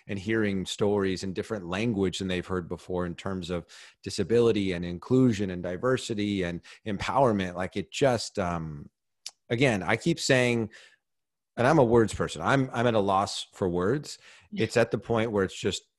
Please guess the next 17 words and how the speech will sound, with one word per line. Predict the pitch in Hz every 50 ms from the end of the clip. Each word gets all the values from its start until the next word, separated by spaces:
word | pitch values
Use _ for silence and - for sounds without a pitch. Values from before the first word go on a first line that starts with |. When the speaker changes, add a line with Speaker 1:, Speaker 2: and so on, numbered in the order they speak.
| _ -
Speaker 1:
all | - 98 95 98 95 92 92 87 - _ _ _ _ _ _ _ _ _ _ _ _
feelings. | - - - 107 98 95 101 113 123 123 107 -
And | 104 95
there's | 90 85 92
a |
great | 92 85 101 104 101 98 95 - _ _ _ _ -
line | 101 98 95 90 92 95 92
in | 90 87
this | 87 85 82
musical, | 95 95 92 87 92 101 87
Dear | 80 76 92 90
Evan | 87 85 82 82
Hansen, | 73 87 87 85 85 - - 82
that | 80 78 76 -
says, | - 85 85 82 78 80
"Words | 90 92 95 92 85 73 -
fail." | - - - 87 80 76 69 - 90 _